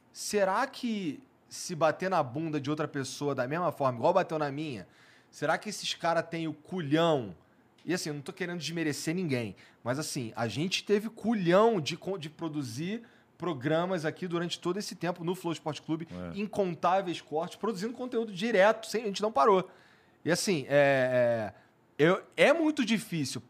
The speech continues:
Speaker 1: Tu acha que é mole pra mim chegar aqui, por exemplo, tem um programa que tem um convidado do Rio,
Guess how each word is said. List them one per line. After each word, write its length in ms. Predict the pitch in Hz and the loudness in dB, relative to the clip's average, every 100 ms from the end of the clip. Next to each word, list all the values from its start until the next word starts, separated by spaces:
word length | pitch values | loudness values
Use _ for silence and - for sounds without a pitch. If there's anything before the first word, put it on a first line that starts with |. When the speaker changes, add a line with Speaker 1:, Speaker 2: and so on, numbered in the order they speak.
| - | 0
Speaker 1:
Tu 60 | 220 | 2
acha 140 | 214 | 2
que 80 | 208 | 0
é 60 | |
mole 380 | 180 208 233 202 | 0 4 4 4
pra 200 | 185 160 | 2 0
mim 140 | 170 190 | 0 -2
chegar 320 | - 156 156 | -2 2 2
aqui, 160 | 147 | 0
por 140 | 151 175 | -6 -4
exemplo, 340 | 160 139 113 - - - | -2 -4 -4 -14 -12 -6
tem 120 | 170 | -4
um 80 | 180 | -4
programa 520 | 175 156 180 202 202 | -4 -4 -4 -4 -6
que 100 | 190 | -10
tem 220 | - 190 | -6 -6
um 100 | 190 | -6
convidado 640 | 165 180 170 156 165 165 156 | -8 -10 -6 0 2 2 -4
do 160 | 151 | -6
Rio, 480 | 135 175 233 247 254 | -4 -2 -2 -2 -6